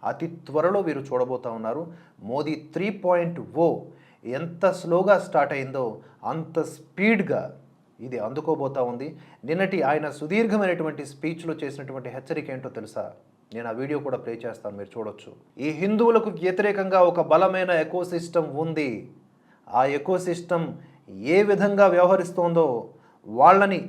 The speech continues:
అదే రీతిలో బుద్ధి చెప్పేటటువంటి రోజులు అతి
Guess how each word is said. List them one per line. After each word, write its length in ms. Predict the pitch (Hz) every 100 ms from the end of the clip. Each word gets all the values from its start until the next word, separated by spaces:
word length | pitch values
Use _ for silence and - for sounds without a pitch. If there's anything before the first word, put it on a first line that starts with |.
| - - 113
అదే 180 | 156 247 247
రీతిలో 300 | 226 226 202 170
బుద్ధి 200 | 175 170 175
చెప్పేటటువంటి 760 | 170 170 160 151 147 143 139 120 - - - 98 151
రోజులు 380 | 180 180 190 160
అతి 160 | 143